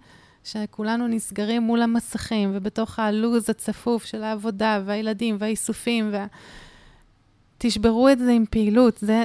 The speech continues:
זה, אני חושבת שזו התרופה, אני לא מכירה תרופה יותר טובה מפעילות גופנית,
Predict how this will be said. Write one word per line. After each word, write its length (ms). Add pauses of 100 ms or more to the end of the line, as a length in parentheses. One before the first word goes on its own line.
זה, 300 (100)
אני 140
חושבת 200
שזו 240
התרופה, 480
אני 140
לא 80
מכירה 460
תרופה 420
יותר 260
טובה 420 (800)
מפעילות 640
גופנית, 400